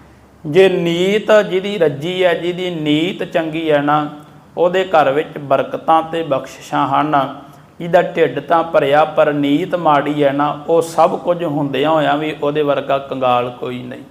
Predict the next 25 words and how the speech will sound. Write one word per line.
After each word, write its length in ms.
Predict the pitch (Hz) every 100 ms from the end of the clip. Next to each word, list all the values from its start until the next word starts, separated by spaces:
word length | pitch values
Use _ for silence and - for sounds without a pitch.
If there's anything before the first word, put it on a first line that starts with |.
| - - - - - - -
ਸਤਿਗੁਰਾਂ 480 | 156 147 170 170
ਦੀ 120 | 170 170
ਗੁਰਬਾਣੀ 600 | 160 147 143 135 139 147
ਇਹ 80 | 143
ਗੱਲ 260 | 139 131
ਕਹਿੰਦੀ 520 | 127 131 127 131 127
ਹੈ। 120 | 120 120 -
ਕਿਸੇ 280 | 151 151 160
ਬੰਦੇ 400 | 143 143 143 151
ਦੀ 200 | 147 147 139
ਅਤ 120 | 135
ਕਥਨੀ 480 | 139 143 135 143 143
ਨਹੀਂ, 280 | 135 143 147
ਜ਼ੁਬਾਨੀ 440 | 139 131 131 131
ਗੱਲ 320 | 135 131 127 123
ਨਹੀਂ, 240 | 135 139
ਗੁਰੂ 320 | 139 143 147
ਸਾਹਿਬ 300 | 147 143 143
ਜੀ 140 | 143 143
ਦੀ 120 | 143
ਪਾਵਨ 420 | - 131 131 131
ਬਾਣੀ 360 | 131 123 123 131
ਦਾ 160 | 127
ਬਚਨ 440 | 123 120 - 131
ਹੈ। 100 | 127